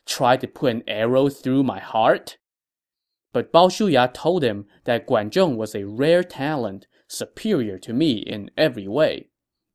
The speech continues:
Besides, Bao Shuya said, "Guan Zhong was merely serving his own master when he shot you, so you can't fault a man for being loyal to his liege." Bao Shuya eventually convinced the duke to drop his old grudge.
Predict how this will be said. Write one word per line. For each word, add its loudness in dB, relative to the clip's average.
Besides, -4
Bao 2
Shuya -2
said, -6
"Guan 0
Zhong 2
was -4
merely 0
serving 0
his -10
own 0
master -2
when -8
he -6
shot -2
you, -6
so -8
you -4
can't -6
fault 0
a -8
man -2
for -6
being -2
loyal 0
to -8
his -8
liege." -4
Bao 10
Shuya 2
eventually -2
convinced -2
the -6
duke 0
to -6
drop 0
his -12
old 0
grudge. -4